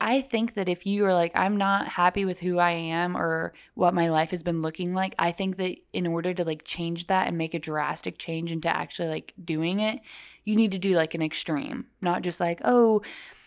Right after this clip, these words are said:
instead of doing Pilates, I'm gonna go to yoga this year." And, you know, if that's okay, it's okay to have simple goals, but again,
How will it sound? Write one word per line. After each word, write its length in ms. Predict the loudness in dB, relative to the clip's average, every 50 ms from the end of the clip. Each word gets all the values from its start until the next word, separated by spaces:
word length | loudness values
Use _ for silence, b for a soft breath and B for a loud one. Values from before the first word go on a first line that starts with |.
| B B B -6
instead 360 | 0 4 6 6 6 6 4
of 120 | 0 0 0
doing 240 | 0 0 2 0 0
Pilates, 600 | -2 -2 -2 0 0 0 0 0 0 0 0 0
I'm 120 | 0 0
gonna 140 | -2 -4 -4
go 140 | -4 -4 -2
to 80 | -2
yoga 400 | -2 -2 0 0 0 0 -2 -4
this 380 | -4 -4 -6 -6 -6 -6 -6 -6
year." 460 | -4 -4 -4 -6 -6 -8 -8 -10 -12 -18 _ _ _ _ _ _
And, 120 | 6 8 10
you 80 | 10
know, 100 | 10 8
if 80 | 8 8
that's 200 | 8 6 8 6
okay, 240 | 2 2 2 2 2
it's 140 | 4 6 8
okay 380 | 10 10 8 8 4 4 4 6
to 80 | 6 6
have 240 | 6 6 4 6 4
simple 340 | 4 2 2 2 2 0
goals, 320 | 2 4 4 4 4 2 2
but 180 | 2 0 0
again, 340 | 0 0 0 0 0 0 -2